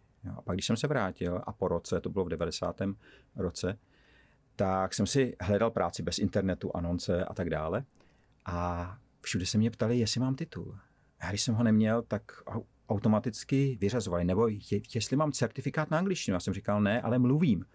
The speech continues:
„Ale my ne, my potřebujeme certifikát.“ A, a dneska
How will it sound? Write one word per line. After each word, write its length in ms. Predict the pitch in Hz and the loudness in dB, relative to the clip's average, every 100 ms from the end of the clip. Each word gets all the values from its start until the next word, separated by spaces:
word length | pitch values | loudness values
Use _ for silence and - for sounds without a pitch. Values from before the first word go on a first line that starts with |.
| - _ _ | -20 _ _
„Ale 140 | 101 110 | 2 4
my 140 | 143 | 6
ne, 260 | 196 101 82 | 4 2 -2
my 120 | - - | -6 -4
potřebujeme 520 | - - 107 110 117 | -4 0 2 4 2
certifikát.“ 600 | - 117 214 107 - - _ _ - - - - _ _ _ | 0 -4 -4 -8 -12 -16 _ _ -20 -20 -20 -20 _ _ _
A, 100 | 90 90 90 90 90 90 110 - _ - | -2 0 2 0 0 -2 -6 -16 _ -12
a 500 | 87 90 90 87 95 - | -8 -4 -4 -4 -6 -4
dneska 800 | 90 - - 110 113 135 147 | -2 -2 0 0 0 0 -4